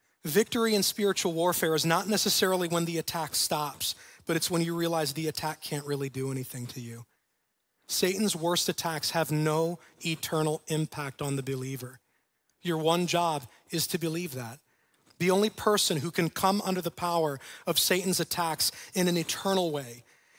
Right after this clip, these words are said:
is a person who begins believing that his lies are more true than Jesus' gospel. You don't go there. You don't cross that line. You are as safe as you can possibly be. I believe that Jesus meant what he said, "Nothing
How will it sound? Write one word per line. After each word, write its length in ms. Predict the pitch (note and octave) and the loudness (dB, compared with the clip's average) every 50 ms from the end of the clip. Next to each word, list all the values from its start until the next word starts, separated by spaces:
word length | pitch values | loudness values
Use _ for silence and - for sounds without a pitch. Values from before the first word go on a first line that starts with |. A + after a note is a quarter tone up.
| - - | -4 -2
is 140 | F#3+ D#3+ | 0 4
a 60 | F3 D#3+ | 4 4
person 340 | - - G3 F#3 - G#3 | 4 6 4 4 6 4
who 120 | F3 D#3 F#3 | 4 4 2
begins 320 | F#3 E3+ F3 E3+ E3+ - | 2 2 2 2 2 2
believing 440 | - F3 E3 E3 F3 F3 D#3+ E3+ E3 | 2 2 2 2 2 2 2 2 2
that 140 | D#3 D#3 C3+ | 2 0 -2
his 260 | - - F3 D#3 C#3 | 0 0 2 2 2
lies 400 | D#3 D#3+ D#3+ D#3+ D#3+ D3+ C#3+ - | 2 0 2 2 2 2 2 0
are 140 | - D#3 D3 | 0 0 0
more 180 | D3 D3 D3 | 2 0 0
true 420 | C3+ - - - E3+ D3+ C#3+ C3+ B2+ - - - - - | -2 -4 -4 -2 -2 -2 -4 -4 -8 -12 -18 -20 -10 -4
than 100 | - D#3 | -2 0
Jesus' 480 | D3 - D3 C#3+ B2+ C#3 C3 - D3+ B2+ | 0 0 -2 -2 -2 0 0 0 -2 -2
gospel. 560 | - D3 C3+ B2+ B2 - - - C#3 - - _ _ _ _ _ _ _ _ _ _ _ _ _ _ _ _ _ _ _ - | -4 -6 -8 -6 -6 -6 -6 -8 -12 -16 -18 _ _ _ _ _ _ _ _ _ _ _ _ _ _ _ _ _ _ _ -8
You 140 | - E3 F3+ | -2 2 2
don't 180 | F#3 F#3 F3 | 2 2 4
go 160 | F3 F#3+ F#3+ | 2 2 2
there. 380 | G3 F3+ F3+ E3 C#3+ C3 B2 B2 _ _ _ _ _ _ _ _ - | 2 2 2 0 0 -4 -8 -16 _ _ _ _ _ _ _ _ -6
You 120 | D#3+ E3+ | -2 2
don't 160 | E3 E3+ F#3 | 2 2 2
cross 320 | - - - F#3 F3 - - | 2 2 4 4 4 4 4
that 200 | - F3+ E3+ - | 2 2 0 0
line. 320 | D#3+ D#3 D#3+ D#3 D3 C3+ - - - - | -2 -2 0 0 -2 -4 -6 -10 -16 -8
You 160 | - E3 E3 | -4 0 0
are 120 | D#3+ D#3+ D#3+ | 2 2 2
as 120 | D#3+ D3+ | 0 0
safe 340 | - - - D#3+ E3 E3 - | 0 2 2 0 0 0 -2
as 140 | E3+ D#3+ C#3 | -2 -2 -2
you 100 | D#3+ D3+ | -2 -2
can 160 | - D#3+ D3+ | -2 -4 -4
possibly 540 | - - D3+ C#3+ C3 - E3 C#3+ D3 D3+ D3 | -2 -2 -4 -2 -2 -4 -4 -4 -6 -6 -6
be. 320 | C3+ D3+ D#3 D3 B2+ A#2+ _ _ _ _ _ _ _ _ _ _ _ _ _ _ _ _ - | -4 -6 -6 -6 -8 -14 _ _ _ _ _ _ _ _ _ _ _ _ _ _ _ _ 0
I 120 | E3+ E3 | 2 2
believe 320 | E3 E3+ F3 F3+ F#3 F3 D3+ | 2 2 2 0 0 0 -2
that 100 | E3+ - | -4 -4
Jesus 420 | C#3+ C#3+ E3+ E3+ D3+ D#3 - - | -2 -4 -2 0 0 0 0 0
meant 200 | E3 D#3 D3+ D3 | 0 -2 -2 -2
what 100 | D3 D3+ | -4 -4
he 60 | D3+ | -2
said, 420 | D3 - - - D#3 C#3+ C3 B2 G#2+ _ _ _ _ _ _ - | -2 -2 0 0 0 -2 -2 -6 -10 _ _ _ _ _ _ -6
"Nothing 540 | D#3 D3 D3 C#3+ - - E3 D3+ D3 C#3+ | -2 -2 -2 -2 -2 -2 -2 -2 -2 -4